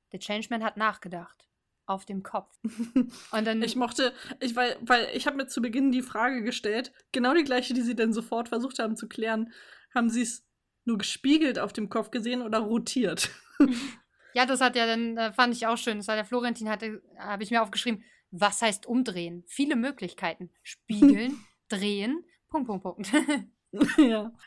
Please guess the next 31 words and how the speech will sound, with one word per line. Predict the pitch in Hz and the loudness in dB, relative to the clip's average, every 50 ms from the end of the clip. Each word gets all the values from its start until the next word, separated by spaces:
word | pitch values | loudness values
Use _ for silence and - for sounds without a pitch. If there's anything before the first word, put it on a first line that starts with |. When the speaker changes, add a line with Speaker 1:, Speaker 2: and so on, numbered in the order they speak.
| _ _ | _ _
Speaker 2:
also | - - 202 196 208 | -2 -2 -2 -2 -2
sie | 202 208 226 220 | -2 0 2 2
haben's, | 220 220 220 220 - | 2 2 0 -2 -4
äh, | - - 208 208 202 202 196 190 180 160 - - - | -2 0 0 2 2 2 2 0 -2 -4 -8 -10 -12
gespiegelt | - - 202 214 202 - - - - - 233 214 214 185 165 - - - | -12 -10 -6 -6 -6 -6 -6 -8 -6 -6 -4 -2 -2 -2 -2 -4 -8 -10
geguckt, | - 175 180 - - 180 180 - - - - | -10 -10 -8 -6 -6 -8 -8 -10 -14 -10 -8
also | 170 175 170 175 175 180 185 214 190 190 - _ _ - | -6 -6 -4 -2 -2 -2 -2 -4 -6 -8 -12 _ _ -2
nicht | 233 220 - - | 0 0 0 -2
rotiert. | 233 233 233 - - 202 165 - - - _ _ _ _ _ _ | -4 -4 -2 -2 -2 -2 -2 -2 -6 -16 _ _ _ _ _ _
Speaker 1:
Ja, | 285 - - - 233 233 214 190 165 185 - | -20 -16 -6 0 4 4 4 4 2 0 -2
genau, | 220 220 226 220 190 180 175 | -2 2 4 4 4 2 2
weil | 185 196 202 208 | 2 2 2 2
rechts | 202 240 247 247 254 - | 2 0 0 0 -2 -4
bei | - 254 | -4 -2
ihnen | 226 254 262 | 0 0 -2
Speaker 2:
Ja. | 254 | 0
Speaker 1:
immer | 240 262 262 | 0 0 0
noch | 254 247 254 | 0 0 -2
rechts | 285 262 247 - | -2 -4 -4 -6
ist | 302 - - | -10 -8 -6
und | 262 | -6
links | 233 247 254 254 254 254 | -2 -2 -2 -2 -2 -4
immer | 240 240 233 | -4 -4 -4
noch | 226 208 202 | -4 -2 -2
links, | 240 269 294 320 - | -2 -2 -2 -4 -6
aber | - - 240 240 254 220 | -4 0 2 2 2 2
alle | 233 240 233 | 2 0 -2
auf | 226 233 | -2 -2
dem | 240 226 214 | -4 -4 -2
Kopf | - 196 180 - - | -2 -4 -4 -6 -10
sind. | - 160 156 - - _ | -16 -14 -14 -16 -18 _